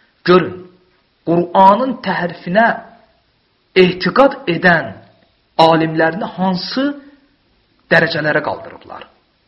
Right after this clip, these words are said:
Hansı ki, şəriətlə onların hökmü kafir hökmündədir. Bütün bu qeyd etdiklərimlə yanaşı, Hicrətin min üç yüz iyirminci ilində vəfat etmiş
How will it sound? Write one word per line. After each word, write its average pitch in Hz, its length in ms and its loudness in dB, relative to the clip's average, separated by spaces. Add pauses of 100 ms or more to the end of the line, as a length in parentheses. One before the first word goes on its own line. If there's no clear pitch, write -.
(280)
Hansı 165 320 -2
ki, - 100 -4
şəriətlə 180 540 0
onların 156 380 -6
hökmü 143 220 -14
kafir - 340 -6
hökmündədir. 107 480 -14 (1900)
Bütün 185 460 -6
bu 151 100 -12
qeyd 170 260 0
etdiklərimlə 139 560 -8
yanaşı, 110 380 -12 (1400)
Hicrətin 220 640 0 (760)
min 233 160 2
üç 226 240 -6
yüz 160 140 -6
iyirminci 165 560 -4
ilində 131 420 -4
vəfat 165 400 -4
etmiş 147 380 -10